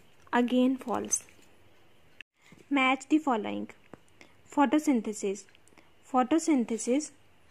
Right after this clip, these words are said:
produce oxygen as a waste. First match with E. Second, respiration. Produce carbon dioxide as a waste. Second,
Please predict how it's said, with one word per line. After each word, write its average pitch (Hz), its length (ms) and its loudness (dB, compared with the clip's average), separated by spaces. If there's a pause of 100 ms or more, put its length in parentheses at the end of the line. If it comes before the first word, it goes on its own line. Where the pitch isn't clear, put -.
(840)
produce 277 600 4
oxygen 233 720 -2
as 208 460 4
a 240 80 2
waste. 202 560 -2 (800)
First 269 520 -2 (400)
match 226 400 -2
with 254 180 0 (300)
E. 208 240 -6 (1200)
Second, 262 500 -2
respiration. 233 880 -2 (1040)
Produce 269 540 4
carbon 226 420 0
dioxide 214 680 -4
as 214 280 -2
a 254 80 0
waste. 220 520 0 (1600)
Second, 240 640 -2